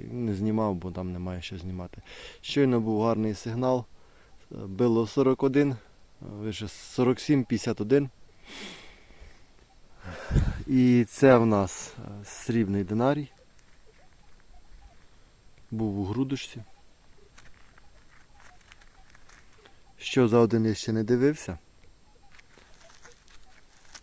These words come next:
Вони щось сьогодні всі гарно замащені землею. Спробую зараз його протерти і показати краще. Здається, це Марк Аврелій.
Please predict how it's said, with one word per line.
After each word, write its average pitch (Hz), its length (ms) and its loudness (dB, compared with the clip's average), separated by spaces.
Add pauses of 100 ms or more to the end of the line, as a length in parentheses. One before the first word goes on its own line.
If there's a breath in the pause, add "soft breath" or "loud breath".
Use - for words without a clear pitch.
Вони 107 200 0
щось 104 220 -4
сьогодні 110 300 -2
всі 110 340 0 (800 loud breath)
гарно 113 500 4 (840 loud breath)
замащені 113 1400 2
землею. 120 600 0 (540 loud breath)
Спробую 104 540 -2
зараз 101 360 -4
його 107 120 -4
протерти 110 580 -6
і 92 40 -8
показати 92 560 -8
краще. - 440 -12 (1200 loud breath)
Здається, 131 720 8
це 135 160 4
Марк 131 280 8
Аврелій. 135 560 10